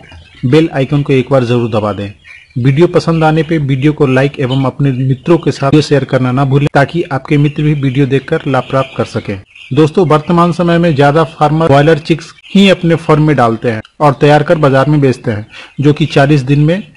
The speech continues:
दो किलो प्लस तक का वजन हो जाता है, मगर थोक भाव पचहत्तर से अस्सी के बीच ही रहता है, जिस कारण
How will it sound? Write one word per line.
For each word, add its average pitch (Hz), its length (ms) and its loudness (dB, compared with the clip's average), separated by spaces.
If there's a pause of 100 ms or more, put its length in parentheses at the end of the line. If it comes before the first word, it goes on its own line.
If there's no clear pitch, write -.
(200)
दो 143 200 2
किलो 147 260 0
प्लस 170 260 0 (220)
तक - 180 -2
का 180 100 2
वजन 151 280 0
हो 170 160 2
जाता 123 320 0
है, 101 120 -10 (360)
मगर 156 280 0
थोक 185 220 0
भाव 175 280 2 (120)
पचहत्तर 156 400 -2
से - 180 -4
अस्सी 151 380 -4
के 165 120 -2
बीच 147 260 0
ही 180 60 4
रहता 117 320 0
है, 104 180 -8
जिस 143 180 0
कारण 160 320 2